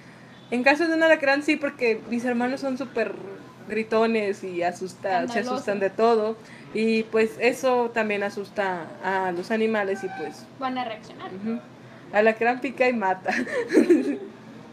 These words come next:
Speaker 1: Entonces, este, pues, eso, no, no puedo
Speaker 2: Ujú.
Speaker 1: dejarlos vivir, es muy triste. También mi hermana es de esas personas que ven una cucaracha y no se pueden dormir hasta que esa cucaracha está muerta.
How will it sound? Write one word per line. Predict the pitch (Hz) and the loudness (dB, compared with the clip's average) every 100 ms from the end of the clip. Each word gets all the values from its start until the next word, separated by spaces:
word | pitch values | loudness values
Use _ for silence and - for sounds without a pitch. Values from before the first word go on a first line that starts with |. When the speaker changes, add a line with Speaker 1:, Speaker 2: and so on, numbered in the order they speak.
| 294 - - - - - - | -16 -14 -16 -16 -18 -10 -4
Speaker 1:
Entonces, | 214 233 240 254 | 2 4 4 -2
este, | 226 214 | -2 -2
pues, | 208 214 220 196 | 0 -2 -2 2
eso, | 220 220 220 | 2 2 2
no, | 226 220 | 4 4
no | 233 | 2
puedo | 240 254 247 | 4 6 6
Speaker 2:
Ujú. | 214 - - - | 2 -4 -18 -2
Speaker 1:
dejarlos | 208 220 214 226 196 | 0 4 4 4 0
vivir, | 196 175 175 180 - - | -6 -6 -6 -8 -8 -8
es | 180 | -8
muy | 202 190 | -4 -4
triste. | 175 165 - 180 - - - - - - - | -4 -10 -10 -16 -16 -18 -20 -20 -20 -16 4
También | 240 254 294 285 339 | 6 6 4 2 4
mi | 392 | 4
hermana | 349 349 349 349 | 6 4 4 4
es | 330 | 2
de | 320 | 2
esas | 339 330 | 0 0
personas | 285 285 269 254 247 - - - - | 0 2 0 2 -2 -4 -18 -18 -4
que | 254 | 0
ven | 254 269 | 2 4
una | 302 320 | 4 2
cucaracha | 311 294 240 254 254 285 | 2 4 6 6 4 0
y | 269 | 0
no | 262 | -2
se | 269 | -2
pueden | - 262 | 2 2
dormir | 247 214 226 226 | 2 0 0 0
hasta | 220 | -2
que | 214 | -6
esa | 208 226 | -2 0
cucaracha | 214 175 170 196 | 0 -2 -2 -4
está | 185 | -6
muerta. | 190 190 196 - | -6 -6 -6 -10